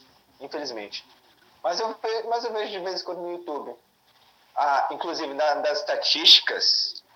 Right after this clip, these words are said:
é, ele é, ele é, o derby é até bem equilibrado até. O Portsmouth, se não me engano, ele tem sessenta e duas vitórias e o Southampton cinquenta e sete. Isso contando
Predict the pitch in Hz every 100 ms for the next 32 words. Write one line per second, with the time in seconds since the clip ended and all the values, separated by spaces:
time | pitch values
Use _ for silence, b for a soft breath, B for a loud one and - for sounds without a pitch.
0 | _ - _ _ - B B B 117 131
1 | 131 135 131 131 127 123 117 - - _
2 | 156 185 190 - 202 208 170 170 165 185
3 | 185 190 180 160 202 - 240 208 131 139
4 | 135 135 110 92 - _ _ _ _ _
5 | _ _ - 139 139 - 156 180 175 165
6 | 156 156 143 151 147 135 147 143 143 -
7 | 147 - 185 190 156 156 135 139 - 135
8 | 151 180 214 - - 151 156 156 165 156
9 | 160 156 175 170 170 - 170 208 135 -
10 | - 330 - 190 190 175 180 185